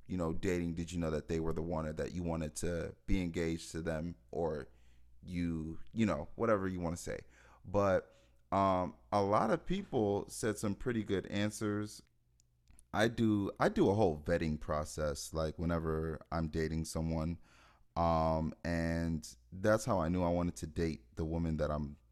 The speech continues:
dating, is because I asked those questions when we first, when I first met her. Um,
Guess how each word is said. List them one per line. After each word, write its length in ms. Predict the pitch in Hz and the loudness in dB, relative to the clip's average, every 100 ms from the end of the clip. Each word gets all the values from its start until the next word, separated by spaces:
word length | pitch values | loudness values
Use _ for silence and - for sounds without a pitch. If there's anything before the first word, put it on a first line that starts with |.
| _ | _
dating, 340 | 95 90 80 80 | 0 2 0 -2
is 140 | 80 | -6
because 600 | - - 80 78 78 - - - - - | -10 -4 -2 0 -4 -10 -20 -20 -14 0
I 120 | 107 - | 0 4
asked 280 | 110 107 | 2 2
those 160 | 104 87 | -2 -2
questions 500 | - 107 95 92 90 | 6 6 6 -2 -6
when 180 | 85 82 | -4 -4
we 80 | 82 - - | -6 -10 -2
first, 500 | 92 90 87 - - _ - | 0 0 -4 -10 -20 _ 0
when 140 | 98 | 0
I 80 | 78 - | 0 -2
first 400 | 104 104 98 - | 4 6 4 0
met 260 | - 92 - | -2 -2 0
her. 360 | 107 98 104 - - - - - - - | 2 2 0 -6 -20 -20 -20 -20 -10 0
Um, 560 | 92 90 87 87 92 | 2 4 2 0 -2